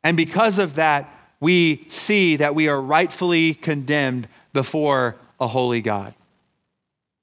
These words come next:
You see, the law produces consciousness of sin, guilt,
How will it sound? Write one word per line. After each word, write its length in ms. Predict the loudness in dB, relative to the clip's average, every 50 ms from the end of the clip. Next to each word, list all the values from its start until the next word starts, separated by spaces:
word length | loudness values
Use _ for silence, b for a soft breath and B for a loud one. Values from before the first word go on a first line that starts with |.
| _ _ _ _ _ _ _ _ _
You 80 | -8 -4
see, 200 | 0 0 0 2
the 160 | 2 0 0
law 500 | 0 2 2 2 4 2 2 0 -2 B B B B B
produces 760 | B -4 -2 0 2 2 2 2 0 0 0 0 -2 -2 -6 -12
consciousness 840 | -10 -6 -2 -2 -2 -2 -2 -4 -6 -6 -4 -4 -4 -4 -4 -4
of 140 | -6 -8 -6
sin, 460 | -6 -4 -2 -2 0 0 -2 -4 -6 -10 b b b b b b _
guilt, 540 | -2 0 0 0 0 -2 -4 -10 -16 -20